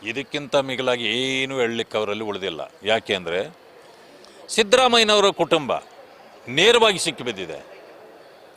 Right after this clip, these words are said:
ಒಂದು ದಲಿತ ಕುಟುಂಬಕ್ಕೆ ಸೇರಿದ ಒಂದು ಭೂಮಿ ಅದು. ಆ ಭೂಮಿಯನ್ನ ತೊಂಬತ್ತೆರಡು ತೊಂಬತ್ಮೂರರಲ್ಲಿ ಮೂಡ ಅಕ್ವೈರ್ ಮಾಡಿದೆ. ತೊಂಬತ್ತಾರು ತೊಂಬತ್ತೇಳರಲ್ಲಿ ಅವರಿಗೆ,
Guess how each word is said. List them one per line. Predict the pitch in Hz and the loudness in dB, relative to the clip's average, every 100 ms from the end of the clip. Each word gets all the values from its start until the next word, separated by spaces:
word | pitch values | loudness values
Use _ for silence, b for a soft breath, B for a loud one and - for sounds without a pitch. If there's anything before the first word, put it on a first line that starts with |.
| - - - - - - - - - - - - - - | -20 -20 -20 -20 -20 -20 -20 -20 -20 -20 -20 -20 -20 0
ಒಂದು | 170 233 180 | 2 4 4
ದಲಿತ | 190 247 269 | 4 4 4
ಕುಟುಂಬಕ್ಕೆ | - 208 220 214 185 202 | 2 2 2 0 0 2
ಸೇರಿದ | - 190 190 190 | 4 4 6 4
ಒಂದು | 180 165 151 156 160 160 107 | 4 2 0 0 0 -2 0
ಭೂಮಿ | 139 139 123 | 0 2 0
ಅದು. | 92 82 - - - - - - - - - - - - | 0 -4 -14 -20 -20 -20 -20 -20 -20 -20 -20 -20 -20 0
ಆ | 143 196 | 4 4
ಭೂಮಿಯನ್ನ | 190 233 247 214 143 113 131 202 - - - - | 6 4 4 2 2 0 0 -2 -8 -20 -20 -6
ತೊಂಬತ್ತೆರಡು | 160 208 269 - 233 226 | -2 2 4 6 6 6
ತೊಂಬತ್ಮೂರರಲ್ಲಿ | - 202 202 190 180 175 156 143 170 220 202 - - - | 4 2 2 0 0 0 2 2 2 0 -2 -10 -20 -20
ಮೂಡ | 117 143 190 202 | -12 -2 4 6
ಅಕ್ವೈರ್ | 147 - 139 123 | 4 4 0 0
ಮಾಡಿದೆ. | 104 98 127 - - - - B B B - | -2 -6 -8 -10 -20 -20 -20 B B B -2
ತೊಂಬತ್ತಾರು | 202 247 - 233 220 | 2 2 4 4 6
ತೊಂಬತ್ತೇಳರಲ್ಲಿ | 214 202 202 214 190 185 170 165 165 147 117 107 160 | 4 2 2 2 4 4 4 4 4 2 2 0 -2
ಅವರಿಗೆ, | 170 139 160 165 220 | 2 2 2 2 0